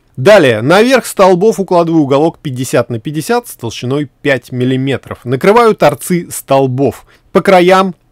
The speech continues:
выпуски для свесов крыши. Всё обвариваю. На этот уголок лягут профили поперечины крыши.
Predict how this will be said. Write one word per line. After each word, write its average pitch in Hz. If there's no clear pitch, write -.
выпуски 131
для 120
свесов 139
крыши. 143
Всё -
обвариваю. 147
На 156
этот 214
уголок 160
лягут 143
профили 165
поперечины 196
крыши. -